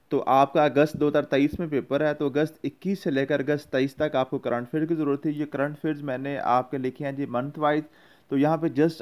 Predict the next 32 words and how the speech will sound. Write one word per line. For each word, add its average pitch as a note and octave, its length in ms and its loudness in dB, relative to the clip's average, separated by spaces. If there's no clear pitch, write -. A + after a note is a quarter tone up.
आप C#3 240 2
दो C3+ 200 4
से D#3 160 -4
तीन D3 220 -4
मिनट D#3+ 240 -6
टाइम C3 240 0
निकाल C3+ 340 0
के C3+ 100 -4
वीडियो B2+ 320 -2
को C#3+ 120 -6
देख A#2+ 240 -2
लें, C3 140 -6
ताकि B2 320 -2
आपको B2 320 -4
समझ C3 300 -10
आ A#2 100 0
जाए A#2+ 180 -2
कि C3 100 -6
ये B2 140 -2
आपने A#2+ 240 -8
नोट्स A2+ 340 -8
पढ़ने B2+ 280 -6
किस A#2 220 -10
तरह। A2+ 180 -4
नोट्स A#2+ 260 -6
तो D#3 60 -4
आपको C#3+ 220 -4
WhatsApp C#3 280 -6
में C#3 140 -10
भेज A2 200 0
रहा A#2+ 120 0
हूँ, D#3+ 80 -8